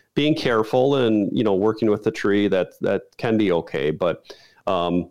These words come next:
the trees are brittle when they're cold. They're frozen and they just don't wanna bend as easily, and you end up with, uh, poor quality hinge cuts, uh, i-, i-, when you're trying to do that. And I do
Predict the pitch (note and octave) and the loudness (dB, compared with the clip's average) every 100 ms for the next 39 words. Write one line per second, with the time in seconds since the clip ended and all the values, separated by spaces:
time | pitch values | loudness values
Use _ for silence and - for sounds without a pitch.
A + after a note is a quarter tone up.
0 | - C#3+ C#3 C3 B2+ A2+ C3+ E3+ G#2 - | -10 -6 -2 0 0 2 4 4 2 -2
1 | F#2 F2 F2 - C#2 A#1+ C#2 - G2 F2+ | -4 -2 -4 -2 -4 -2 -6 -4 -2 0
2 | F2+ F#2+ E2+ D#2+ D#2 F#2 - F2+ F#2+ F2+ | 0 -2 0 -2 -2 -2 0 0 2 0
3 | D#2+ F2 - E2 F2+ E2+ E2+ E2 F#2 F#2 | -2 -8 -6 -4 -2 0 -2 -2 0 0
4 | E2+ E2+ E2+ E2 - D2+ - _ _ _ | 0 0 0 -2 -2 -4 -6 _ _ _
5 | - D#2 - - A2+ G#2 G2+ - G2 F#2+ | -4 -4 -4 -2 2 2 0 -2 0 0
6 | F2 E2+ E2+ _ _ _ _ - F3+ - | 0 -2 -4 _ _ _ _ -2 -2 -2
7 | C2+ - - - - F2+ F2 F#2 F#2 - | -4 -4 -8 -12 -6 -2 0 0 -2 -4
8 | D#2+ - G2+ F#2+ F2+ G#2+ F2+ D#2+ D#2 D#2 | -4 -2 -2 -2 -4 -4 -2 -2 0 0
9 | F#2 G#2+ A2+ A2+ A#2+ C3 C3 B2 A#2+ | 0 -2 -2 -4 0 4 4 4 0